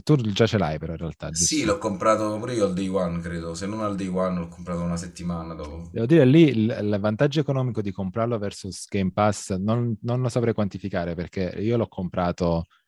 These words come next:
Speaker 1: a trenta, trenta sterline, una cosa del genere,
Speaker 2: Sì,
Speaker 1: no?
Speaker 2: sì, quarantacinque
Speaker 1: Costa
Speaker 2: euro stava, qualcosa del genere.
Speaker 1: E non
Speaker 2: Non
Speaker 1: era
Speaker 2: era a
Speaker 1: male.
Speaker 2: prezzo
Speaker 1: E,
Speaker 2: pieno.
Speaker 1: e l'ho giocato da,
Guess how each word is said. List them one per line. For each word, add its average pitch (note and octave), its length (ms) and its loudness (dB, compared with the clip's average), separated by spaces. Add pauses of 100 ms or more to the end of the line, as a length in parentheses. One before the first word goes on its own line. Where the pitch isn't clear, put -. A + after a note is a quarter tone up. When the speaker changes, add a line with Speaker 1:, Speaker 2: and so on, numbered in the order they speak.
(400)
Speaker 1:
a E2+ 220 2
trenta, F2 400 0 (160)
trenta D#2 320 -6
sterline, E2 500 -2
una D#2+ 120 -2
cosa G2 200 0
del F2+ 120 2
genere, D#2+ 240 0
Speaker 2:
Sì, F2+ 420 4
Speaker 1:
no? B2+ 60 -4
Speaker 2:
sì, - 220 0
quarantacinque B2 760 0
Speaker 1:
Costa G2+ 180 2
Speaker 2:
euro E2+ 100 -10
stava, F2 480 -4
qualcosa E2 340 -12
del E2+ 120 -12
genere. - 260 -18 (200)
Speaker 1:
E A#2 120 2
non C#3 100 8
Speaker 2:
Non C3+ 100 8
Speaker 1:
era G2 120 8
Speaker 2:
era F#2+ 100 6
a G2 60 4
Speaker 1:
male. F2+ 160 4
Speaker 2:
prezzo F#2+ 220 0
Speaker 1:
E, F2+ 40 -4
Speaker 2:
pieno. F2+ 500 -4 (360)
Speaker 1:
e A2+ 160 0
l'ho B2 120 8
giocato B2+ 480 6
da, F2+ 880 2